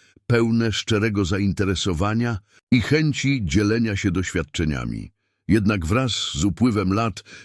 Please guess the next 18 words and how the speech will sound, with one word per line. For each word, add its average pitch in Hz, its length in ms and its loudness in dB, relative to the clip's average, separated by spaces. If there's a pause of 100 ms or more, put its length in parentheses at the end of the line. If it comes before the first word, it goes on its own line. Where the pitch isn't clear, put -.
wiele 120 300 2
par 117 320 -2
popada 98 460 -2
w 73 60 -6
rutynę 64 560 -2 (300)
i 85 100 0
przestaje 107 560 0
rozmawiać 85 640 -2
tak, 95 540 -4
jak 71 440 -4
kiedyś. 55 640 -6 (280)
Interakcje 123 640 2
zaczynają 117 600 -2
koncentrować 107 800 -2
się 104 200 -2
wokół 98 360 -2
codziennych 98 720 0
obowiązków, 73 880 -6